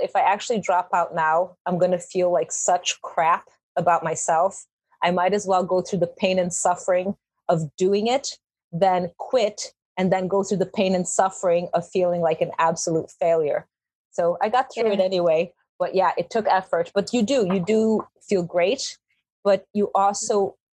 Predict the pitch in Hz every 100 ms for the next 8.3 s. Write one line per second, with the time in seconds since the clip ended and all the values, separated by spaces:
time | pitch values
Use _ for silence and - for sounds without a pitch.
0 | _ 208 208 220 208 - 214 202 196 202
1 | 180 175 180 175 185 - 175 175 - -
2 | 165 160 180 - 196 180 185 190 180 170
3 | 165 165 175 170 170 160 - 165 165 165
4 | 156 151 151 156 - 147 147 - - 175
5 | 185 185 - 180 180 208 202 208 214 _
6 | 196 190 180 175 170 _ _ _ _ _
7 | - 214 202 202 - 175 170 - - 175
8 | 208 254